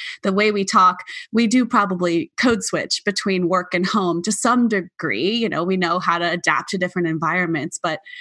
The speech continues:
there's really something to be said for shaking up a space and, and also knowing when to kind of challenge it if, if the tone is always extraordinary seriousness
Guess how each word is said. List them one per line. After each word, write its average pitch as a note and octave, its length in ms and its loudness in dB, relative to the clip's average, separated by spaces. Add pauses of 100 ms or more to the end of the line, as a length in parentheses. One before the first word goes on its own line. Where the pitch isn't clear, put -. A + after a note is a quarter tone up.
(260)
there's G3 220 0
really A3 240 0
something A3+ 420 0
to A#3 120 0
be F#3+ 200 0
said F#3 480 -2
for F3 480 -2 (340)
shaking A3 560 0
up G3 200 -2
a A3 60 0
space G#3 460 0
and, F#3+ 260 0
and G3 140 2
also A#3+ 240 2
knowing G3+ 280 2
when G3 200 0
to G3+ 100 -4
kind A3 240 -2
of G#3 120 -2 (100)
challenge B3 580 2
it E3+ 200 2
if, A3 340 -4 (100)
if G3 320 -2
the G3+ 100 0
tone G3 560 0
is F#3 220 -2
always F#3 600 0 (320)
extraordinary F3+ 680 0
seriousness F3 920 -2